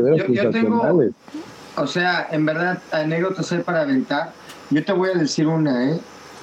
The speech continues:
Speaker 2: Esa vez, en, por ejemplo, a mí me sorprende mucho que en ese Mundial de Garmisch en Alemania, por ejemplo, fuera un amigo tuyo a verte porque se encontraba cerca en un país europeo,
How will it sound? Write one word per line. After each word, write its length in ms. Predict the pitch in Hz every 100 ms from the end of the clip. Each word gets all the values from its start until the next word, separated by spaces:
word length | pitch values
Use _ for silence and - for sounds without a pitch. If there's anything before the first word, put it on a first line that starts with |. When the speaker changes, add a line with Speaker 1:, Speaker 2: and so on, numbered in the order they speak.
| -
Speaker 2:
Esa 320 | 147 - 185
vez, 340 | 170 175 170 -
en, 460 | 175 165 143 123
por 180 | - 139
ejemplo, 400 | 135 - 147 151
a 40 | 151
mí 80 |
me 140 | 170 175
sorprende 440 | 170 139 156 156
mucho 460 | 151 151 135 175 175 - - - -
que 480 | - 147 139 139 135
en 100 | 139
ese 220 | 147 165 185
Mundial 400 | 170 156 160 160
de 160 | 151
Garmisch 480 | 127 143 147 165 165
en 80 | 147
Alemania, 600 | 123 120 131 139 156 175 - - - -
por 140 | 135
ejemplo, 360 | 135 147 147 143
fuera 400 | - 160 165 165
un 140 | 165
amigo 340 | 160 160 156 151
tuyo 360 | - 156 156
a 60 | 147
verte 320 | 160 175 -
porque 240 | 127 120
se 100 | 127
encontraba 680 | 131 120 123 123 139 143 147 - - - -
cerca 640 | - 151 143 - 208 202 - - - -
en 160 | 131
un 100 | 139
país 280 | 139 147 143
europeo, 680 | 147 151 147 - 151 139 147